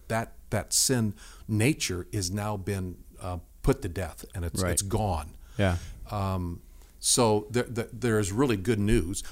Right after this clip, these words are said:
Speaker 1: but I do think it helps us also understand, um, then a,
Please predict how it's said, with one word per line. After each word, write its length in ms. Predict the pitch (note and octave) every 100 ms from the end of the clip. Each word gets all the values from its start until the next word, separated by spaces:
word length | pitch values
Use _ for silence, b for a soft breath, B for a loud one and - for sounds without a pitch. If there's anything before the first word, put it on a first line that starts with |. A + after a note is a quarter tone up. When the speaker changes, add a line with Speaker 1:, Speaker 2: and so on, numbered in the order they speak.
| -
Speaker 1:
but 120 | C#3
I 60 |
do 180 | B2 D#3+
think 220 | F#3 C#3 G#2+
it 60 |
helps 240 | G#2 A#2 -
us 100 | -
also 280 | B2 E3 A2
understand, 600 | F#2 F2 - F#2+ F#2+ F#2+ - -
um, 360 | A2 G2+ G2 G2 b b b -
then 280 | A#2+ B2+ B2
a, 160 | A#2+